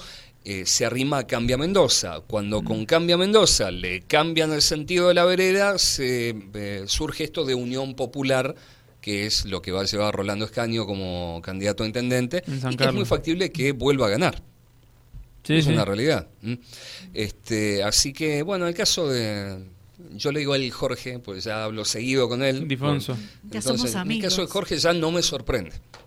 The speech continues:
Speaker 2: Bien.
Speaker 1: Mm, así que un día puede, mm, pegar y al otro día puede estar en el mismo bando.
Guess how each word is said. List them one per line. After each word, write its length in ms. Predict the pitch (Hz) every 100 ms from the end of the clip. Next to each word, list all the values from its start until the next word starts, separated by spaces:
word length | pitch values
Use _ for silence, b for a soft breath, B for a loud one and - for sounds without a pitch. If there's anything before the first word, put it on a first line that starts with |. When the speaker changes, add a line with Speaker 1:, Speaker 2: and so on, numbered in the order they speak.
| _ - - - _ - _
Speaker 2:
Bien. 480 | 196 165 131 113 117
Speaker 1:
Mm, 40 |
así 240 | 104 - 110
que 240 | 120 110
un 200 | 113 151
día 240 | 156 165
puede, 200 | 160 175 170
mm, 320 | 180 170 170 165
pegar 420 | 294 392 415 359
y 100 | 294
al 140 | 233
otro 200 | 220 247
día 220 | 220 220 170
puede 140 | 139
estar 320 | - 127 117 92 92 -
en 160 | 98
el 80 | 95
mismo 320 | 98 104 107
bando. 380 | 95 90 85 95